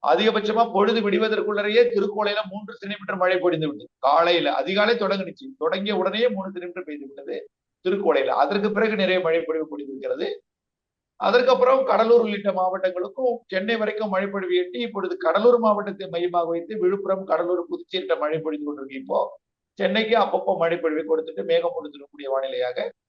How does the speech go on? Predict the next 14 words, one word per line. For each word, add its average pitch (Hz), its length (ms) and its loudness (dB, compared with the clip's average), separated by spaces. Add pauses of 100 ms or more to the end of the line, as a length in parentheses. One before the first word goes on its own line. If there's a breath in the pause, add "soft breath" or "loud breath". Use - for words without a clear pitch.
(140)
இருந்து 156 280 -2
கொண்டிருக்கு. 139 440 -6 (880)
இனிமேல் 196 800 0 (140)
இது 147 200 -4
வடக்கு 190 340 2
நோக்கி 233 260 0
நகர்ந்தாலும் 156 840 2 (380)
மழைப்பொழிவு 208 600 -4
சென்னை 170 300 -2
வரைக்கும் 190 360 -2
எட்டி 165 440 -8
கடலூர் 160 380 2
வரைக்கும் 175 320 0
பெய்து 151 440 -4